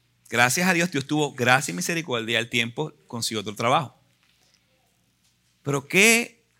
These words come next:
qué Dios le enseñó a él y qué Dios me enseñó a mí? Confiemos en su palabra, solo en su palabra. Su palabra es la brújula que nos va a llevar al lugar que debemos estar,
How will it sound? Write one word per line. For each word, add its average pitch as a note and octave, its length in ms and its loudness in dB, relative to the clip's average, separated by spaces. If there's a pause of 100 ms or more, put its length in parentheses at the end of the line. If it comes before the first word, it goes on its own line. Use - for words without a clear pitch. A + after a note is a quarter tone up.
(220)
qué G#3 320 6
Dios F#3 400 0
le E3+ 100 0
enseñó C#3+ 460 -4
a C3+ 120 2
él D3+ 80 0
y C#3 60 -4
qué C#3 140 -6
Dios C#3+ 180 -4
me C#3+ 80 -4
enseñó C3+ 260 -6
a C3 40 -4
mí? F3+ 260 -6
Confiemos B2+ 1040 -6 (460)
en A#2+ 280 -2
su - 280 -6
palabra, G2+ 460 -10 (340)
solo E3 440 -6
en C#3 60 -6
su B2 180 -6
palabra. A2 440 -8
Su B2+ 140 -12
palabra B2+ 360 2
es D3 60 -4
la C3 140 0
brújula C3 580 -4 (360)
que B2+ 120 -6
nos A#2 120 -4
va A#2 120 -2
a B2+ 40 0
llevar A#2 420 -4
al A#2 140 -10
lugar A2+ 420 -6 (320)
que B2+ 100 -6
debemos G#2+ 360 -2
estar, G2+ 420 -12